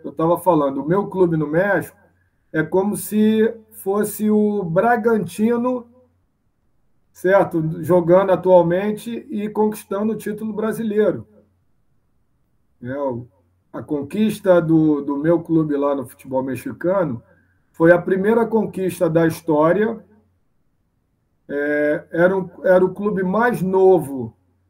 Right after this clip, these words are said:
dentre todos os clubes da Liga, da primeira divisão do futebol mexicano.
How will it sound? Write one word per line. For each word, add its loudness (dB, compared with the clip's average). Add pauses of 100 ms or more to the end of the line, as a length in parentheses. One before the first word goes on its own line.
(540)
dentre -2
todos -2
os -4
clubes -2
da 0
Liga, 0 (840)
da -4
primeira 0
divisão 0
do -4
futebol -6
mexicano. -6